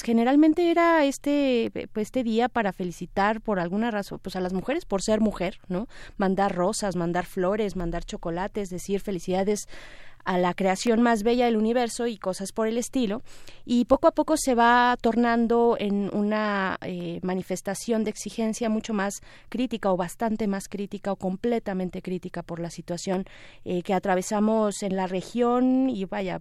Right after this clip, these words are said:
prácticamente en el mundo. Interesante destacar de esta marcha del, del día viernes pasado que, eh, bueno, se levanta este antimonumento, no se levanta, mujeres, mujeres organizadas lo levantaron. Eh,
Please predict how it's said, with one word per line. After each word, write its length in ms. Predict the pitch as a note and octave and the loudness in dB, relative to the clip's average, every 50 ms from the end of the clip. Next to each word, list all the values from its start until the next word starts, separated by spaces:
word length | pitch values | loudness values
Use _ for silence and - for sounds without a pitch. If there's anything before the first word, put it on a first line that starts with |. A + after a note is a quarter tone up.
| - - - | -10 -14 -10
prácticamente 520 | - G#3+ G#3+ G#3+ - G#3 G3 G3 G3 G3 | -8 -6 -6 -6 -4 -2 -2 -2 -2 -2
en 80 | G#3 G3 | -2 -2
el 100 | F#3+ G3+ | 0 2
mundo. 380 | G#3+ A#3+ B3 A#3 A3+ B3 D4+ - - - - - - - | 4 4 4 4 2 2 0 -2 -6 -16 -20 -20 -4 2
Interesante 720 | B3 A#3+ - A#3+ B3 B3 - - D#4 D4+ D4+ D4 D#4+ D4+ | 2 4 6 6 4 4 4 4 6 6 6 4 2 0
destacar 460 | B3+ B3 - B3 A#3 - B3 A#3+ A#3 A3+ | -2 -2 -2 -2 0 2 0 0 2 0
de 200 | A#3+ A3 G#3+ G#3+ | -2 -2 -2 -2
esta 480 | G#3+ - - - A3+ G#3+ G#3 G3+ F#3+ - | -4 -4 -2 0 0 2 2 2 0 0
marcha 640 | - G#3 A3 A3+ A3+ A3 G#3 - - - G3+ F#3+ F#3 | 4 4 6 6 6 4 2 0 -2 -2 0 0 0
del, 300 | F#3 F3 F3 F3 F3 D#3+ D#3 E3 E3 | -2 -2 -2 -4 -4 -6 -8 -10 -8
del 480 | - F3+ F3 G3+ - - F#3+ F3+ F#3 | -8 -8 -8 -8 -6 -4 -4 -4 -2
día 460 | E3+ G3 G3 G3+ G3+ G3 F#3 F3+ F3 E3 | -2 -2 0 0 2 2 2 0 0 0
viernes 380 | - G3+ G3 F#3 G3+ G3+ - | -2 -2 -2 -2 -2 -4 -4
pasado 520 | - - F3+ - B3 G#3+ G3+ G3 G3 A#3 C#4 - - - - - - - | -4 -4 -2 2 4 4 4 4 2 0 -4 -8 -12 -14 -14 -14 -14 -10
que, 460 | - - B3 A#3 A3+ A#3 A#3+ B3+ - - | 0 4 4 6 6 6 4 2 0 -2
eh, 100 | - F#3+ | -6 -4
bueno, 240 | F3 F3 F3 F3 F3 | -2 0 -2 0 -2
se 140 | - - F#3 | -2 -2 -2
levanta 420 | F3+ F#3 F#3+ G3 G#3+ G#3+ A3 G#3+ | 2 2 2 2 2 2 0 0
este 280 | F#3+ F3+ - - A3 G3+ | -2 -2 -2 -2 0 2
antimonumento, 1000 | F#3+ G3 F3+ - G3 G3 G3 F#3+ F#3+ G3 G3 G#3+ A#3 A#3+ A#3 G#3 - A#3+ D4 F#4 - - - - - - - - | 2 0 0 0 0 2 2 2 2 2 2 2 2 2 2 0 0 -2 -4 -4 -6 -12 -16 -18 -18 -18 -4 0
no 120 | B3+ D4 | 0 2
se 100 | - F4 | 2 4
levanta, 460 | D4 A#3 G#3+ A3+ A3+ A3 - G3+ F3+ | 2 4 4 4 2 2 0 0 0
mujeres, 640 | F3 F#3+ G3 G3 - C#4 D4 D#4+ D4+ C4 C4 - - | 2 2 2 2 2 2 2 4 4 2 0 0 0
mujeres 560 | A3+ G3 F#3+ G#3 A3+ A3+ A3+ A#3 A#3 A3+ - | 0 0 0 0 0 0 2 2 0 0 -2
organizadas 920 | G3+ F#3 F#3 F#3 F#3 F#3 F#3 - - B3 A#3+ A#3 A3+ G#3+ A#3 D4 - - | -2 -2 0 0 0 0 0 0 0 2 2 2 2 2 0 0 -2 -4
lo 180 | - F#3 F3+ F3 | -2 0 0 0
levantaron. 640 | F#3+ F#3 F3+ F#3 G3 G3 - A#3+ A#3+ A#3+ C4 D#4 F#4+ - - - - - - - - - - | 2 0 0 -2 -2 -2 0 0 2 2 2 2 2 0 -6 -16 -18 -18 -18 -20 -20 -14 -8
Eh, 520 | F#3+ F3 E3+ E3+ D#3+ D#3+ E3 E3 D#3+ - | -6 -4 -2 -2 -2 -2 -2 -4 -6 -8